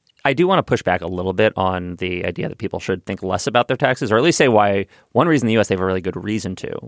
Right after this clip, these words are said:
which is that so much of what the government tries to do for, uh, middle and working class families is accomplished through the tax code. We've kind of, we've kind of engineered a society where people have to think about their taxes because that's how you get,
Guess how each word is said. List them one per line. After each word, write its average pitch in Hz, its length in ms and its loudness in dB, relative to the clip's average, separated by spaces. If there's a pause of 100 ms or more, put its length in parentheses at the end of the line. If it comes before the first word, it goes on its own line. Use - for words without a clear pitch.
which 110 240 -2
is 101 140 -2
that 98 200 2
so 131 220 0
much 127 160 -2
of 95 80 -6
what 98 140 -4
the 98 60 -14
government 95 300 -6
tries 95 280 -2
to - 80 -10
do 98 260 -2
for, 92 320 -4 (340)
uh, 95 220 2
middle 104 400 2
and 92 100 -2
working 98 220 -4
class 95 220 -2
families 107 400 -4
is 92 100 -4
accomplished 95 420 -4
through 101 160 -4
the 90 80 -10
tax - 320 -6
code. 165 260 -2 (340)
We've 123 200 2
kind 131 220 2
of, 101 280 0 (240)
we've 127 180 -4
kind 147 160 0
of 104 140 -8
engineered 113 540 0
a 107 40 -4
society 110 380 2
where 98 80 -4
people 104 220 -4
have 101 260 -2
to 123 60 -6
think 127 180 -6
about 131 160 -2
their 139 80 -2
taxes 147 540 -2 (240)
because 120 240 0
that's 104 260 0
how 104 140 0
you 98 180 -4
get, 95 400 -2